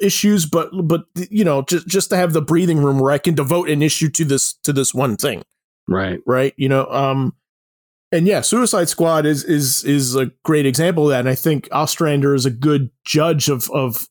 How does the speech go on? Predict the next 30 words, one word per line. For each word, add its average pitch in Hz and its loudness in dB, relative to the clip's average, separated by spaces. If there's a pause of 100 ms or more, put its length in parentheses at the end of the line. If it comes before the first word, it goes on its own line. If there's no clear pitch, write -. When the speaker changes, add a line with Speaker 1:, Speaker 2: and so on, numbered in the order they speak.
(120)
Speaker 1:
pacing 147 0
and 123 2
when 127 0
to 117 0
put 123 -2
it 113 -2
in. 151 0 (300)
Speaker 2:
Right. 101 -2
Speaker 1:
Um, 113 -2 (200)
one 156 2
of 160 4
my 170 2
favorites 160 0
is 139 0
Ultimate 139 0
Spider-Man 131 0
thirteen. 131 -4 (520)
Speaker 2:
Oh, 143 0
yeah. 151 -2 (200)
Speaker 1:
And, 135 0
Speaker 2:
That's 131 -8
a - -2
Speaker 1:
and, 147 0
Speaker 2:
great 127 0
one, - 2
Speaker 1:
and - 0
that 196 0
Speaker 2:
too. 226 0
Speaker 1:
one 185 2
is, 175 0